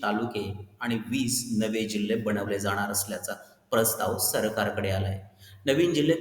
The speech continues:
कधी होणार, सरकार कधी घोषणा करणार, याबाबत महसूल मंत्री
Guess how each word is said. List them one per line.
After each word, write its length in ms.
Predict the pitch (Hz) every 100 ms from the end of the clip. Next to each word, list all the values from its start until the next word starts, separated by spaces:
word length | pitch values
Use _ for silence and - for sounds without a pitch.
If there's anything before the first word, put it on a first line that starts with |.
| -
कधी 180 | 131 147
होणार, 420 | 120 104 92 107 - -
सरकार 520 | - 104 104 113 107 - 117
कधी 160 | 110 110
घोषणा 320 | 101 - 131 127
करणार, 420 | 107 104 98 98 98 - 107
याबाबत 580 | 104 98 95 113 120 110
महसूल 380 | 107 - 147
मंत्री 380 | 113 107 104 104